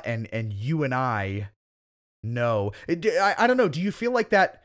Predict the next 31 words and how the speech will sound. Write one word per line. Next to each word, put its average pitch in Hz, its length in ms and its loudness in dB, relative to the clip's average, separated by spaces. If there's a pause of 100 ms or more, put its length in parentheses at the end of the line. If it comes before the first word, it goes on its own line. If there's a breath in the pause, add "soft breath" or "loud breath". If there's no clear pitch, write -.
(120)
Do 180 100 -6
you 185 120 -2
feel 220 200 4
like 202 220 4
that 175 240 2
translates 160 1040 -4
to 147 920 -2 (300 soft breath)
other 147 240 -2
people? 180 560 -4
You 151 120 -6
know, 156 140 -2
when 147 160 -4
you 147 120 -6
say 160 260 -2
something 147 420 -6
is 135 140 -6
a 131 60 -6
blah, 127 260 -2
blah, 123 180 -2
blah, 120 300 -2 (180 loud breath)
you 160 120 -4
know, 147 180 -2
is 156 160 -6
that 175 240 2
just 190 220 -4
for 143 180 -2
you 147 300 -4
and 123 100 -2
I 139 440 -2 (280)
to 175 180 -4
determine 156 800 -4